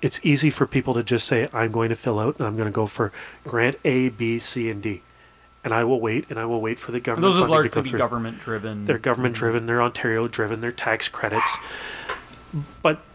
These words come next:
Speaker 1: I know some guys that have said, "You know what, I'm gonna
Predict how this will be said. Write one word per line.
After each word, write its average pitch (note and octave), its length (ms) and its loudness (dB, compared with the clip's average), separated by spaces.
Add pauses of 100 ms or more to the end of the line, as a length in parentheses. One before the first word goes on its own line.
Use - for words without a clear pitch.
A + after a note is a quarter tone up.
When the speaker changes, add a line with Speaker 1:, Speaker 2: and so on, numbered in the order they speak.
(600)
Speaker 1:
I F3+ 140 4
know F3+ 180 4
some F3+ 200 0
guys F3+ 220 2
that E3 100 -2
have F3 100 0
said, E3 220 2
"You E3+ 80 -10
know D3+ 120 4
what, D#3+ 180 0
I'm D3 140 0
gonna C#3+ 240 4